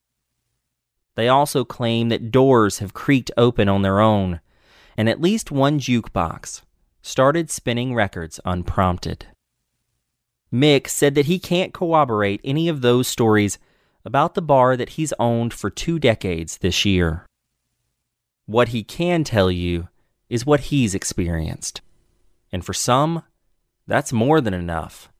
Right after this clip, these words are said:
to believe that there's someone or something still lingering on the property. Thankfully, Cooter's rumored presence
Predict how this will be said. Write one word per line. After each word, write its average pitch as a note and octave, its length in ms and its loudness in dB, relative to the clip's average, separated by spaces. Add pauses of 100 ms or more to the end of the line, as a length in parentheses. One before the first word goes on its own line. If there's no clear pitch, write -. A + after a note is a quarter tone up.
(460)
to A2+ 100 -2
believe C3 500 4
that A#2+ 140 -8
there's B2 200 0
someone C#3 840 0 (260)
or F#2+ 180 -10
something G#2+ 880 -2 (400)
still C3 400 0
lingering F#2+ 580 -2
on E2+ 140 -8
the E2 60 -8
property. E2+ 640 -4 (1500)
Thankfully, G2 760 0 (420)
Cooter's C4 420 2
rumored D#3 480 0
presence G#2 600 -2